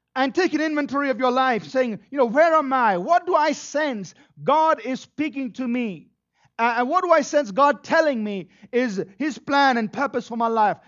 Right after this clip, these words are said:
Sit down, think about it, rather than just wandering through life, uh, you know, without a plan, without a purpose.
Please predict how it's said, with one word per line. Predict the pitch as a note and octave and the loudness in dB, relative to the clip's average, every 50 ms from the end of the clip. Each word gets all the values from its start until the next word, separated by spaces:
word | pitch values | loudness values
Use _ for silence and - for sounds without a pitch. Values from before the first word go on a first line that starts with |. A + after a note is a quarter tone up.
| _ | _
Sit | _ - - D4+ E4 | _ -12 -8 -4 2
down, | D#4 D4+ C#4 B3 - | 2 2 2 2 0
think | - D4 D4 G#3 | -4 -4 -2 -2
about | C4 A3 F3 A#3+ B3 B3+ C4+ B3 | -4 -2 0 2 4 4 4 4
it, | A#3 F3+ - _ _ _ _ _ _ _ _ _ | 2 -2 -4 _ _ _ _ _ _ _ _ _
rather | G3 B3 C#4 D4 D4 C#4+ | 0 2 2 4 4 2
than | C4+ B3 | 0 0
just | C4+ C4 - | -4 -4 -6
wandering | G#3+ A3+ B3+ C4+ C#4+ C#4 B3+ C#4+ C4+ B3+ C4+ | -4 0 2 2 2 2 0 -4 -4 -4 -4
through | C4 - - C4 C4+ B3 A#3+ | -4 -4 -6 -6 -4 -2 0
life, | C4 C4+ C4+ C4+ C4 A#3+ - - _ _ _ _ _ _ - | 2 4 4 4 2 -2 -4 -8 _ _ _ _ _ _ -6
uh, | B3+ | -2
you | B3+ | 2
know, | B3 A#3+ A3+ | 2 2 2
without | G3+ A3+ B3+ C4+ C4+ | 2 2 2 2 2
a | B3+ G3+ | 2 0
plan, | C4+ - A#3 B3 C4 C4 B3 A3+ | -4 -8 -6 -2 -2 -2 -2 0
without | A#3 B3 B3 | 0 0 -2
a | A#3+ | -2
purpose. | - - - - C4+ C4 C4 C4+ A#3+ G3+ - - _ | -4 -6 -6 -4 -4 -4 -4 -6 -8 -8 -8 -14 _